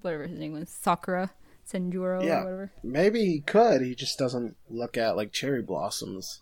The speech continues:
Speaker 2: like he should. He needs to appreciate
Speaker 1: Ah.
Speaker 2: nature.
Speaker 1: That's right. Instead of looking at murders.
Speaker 2: Exactly. That's his issue. And looking up the skirts of gymnasts, that pervert.
Speaker 1: Yeah.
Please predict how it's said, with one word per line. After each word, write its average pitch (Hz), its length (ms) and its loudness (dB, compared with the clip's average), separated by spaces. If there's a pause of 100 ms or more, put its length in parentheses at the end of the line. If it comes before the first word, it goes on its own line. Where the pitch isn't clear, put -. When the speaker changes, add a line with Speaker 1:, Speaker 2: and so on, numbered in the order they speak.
Speaker 2:
like 117 140 -16
he - 100 -10
should. 113 380 -6
He 123 60 -6
needs 127 240 -4
to 120 100 0
appreciate 190 260 0 (240)
Speaker 1:
Ah. 185 80 -2
Speaker 2:
nature. - 460 -4 (400)
Speaker 1:
That's 190 200 -6
right. - 200 -6
Instead 208 280 -2
of 190 80 -4
looking 190 320 -6
at - 120 -10
murders. 180 600 -8 (100)
Speaker 2:
Exactly. 156 580 -4
That's - 220 -4
his 127 160 -6
issue. - 380 -6 (560)
And 117 120 -4
looking 131 220 0
up 123 120 -2
the 117 60 0
skirts - 560 -2
of 104 200 -6 (440)
gymnasts, 143 800 4
that - 220 -6
pervert. - 480 -10 (580)
Speaker 1:
Yeah. 214 220 4